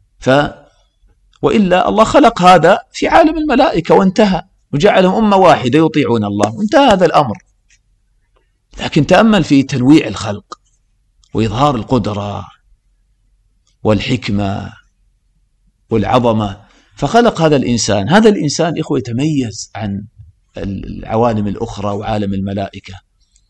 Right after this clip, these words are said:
تميز هذا الإنسان بأن الله أعطاه حرية الاختيار، وهذا شيء جوهري في الإنسان. أعطاك الله تعالى حرية في الاختيار، وهذا أنت تشعر به في قرارة نفسك.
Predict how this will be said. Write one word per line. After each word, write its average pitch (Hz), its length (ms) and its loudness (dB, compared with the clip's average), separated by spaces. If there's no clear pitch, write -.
تميز 202 400 2
هذا 175 180 -2
الإنسان 151 720 -4
بأن 135 220 -4
الله 143 200 -2
أعطاه 139 880 -4
حرية 123 520 -4
الاختيار، - 640 -12
وهذا 139 440 0
شيء 151 340 0
جوهري 127 500 0
في 120 100 -8
الإنسان. 101 500 -6
أعطاك - 480 0
الله 151 180 2
تعالى 135 260 -6
حرية 147 380 -2
في 113 100 -6
الاختيار، 113 500 -2
وهذا 135 360 -2
أنت 127 160 -8
تشعر 117 500 -8
به 123 160 -6
في 107 100 -6
قرارة 110 540 -6
نفسك. - 340 -16